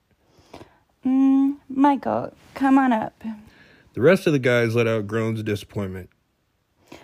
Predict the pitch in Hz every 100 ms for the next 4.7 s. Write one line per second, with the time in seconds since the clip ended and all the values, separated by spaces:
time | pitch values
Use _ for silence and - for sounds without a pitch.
0 | - - _ - 277 285 269 285 262 220
1 | 214 208 202 196 196 202 - - 196 196
2 | 190 220 220 202 - 202 - 185 170 175
3 | 175 - _ _ 120 120 117 107 104 92
4 | 110 107 110 113 104 104 107